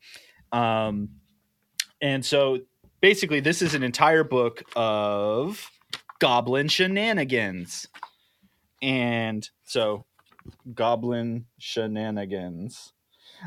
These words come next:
Um, yeah, they're, they're goblins. They do goblin things. And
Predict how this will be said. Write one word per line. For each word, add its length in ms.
Um, 560
yeah, 360
they're, 320
they're 160
goblins. 500
They 120
do 120
goblin 400
things. 380
And 800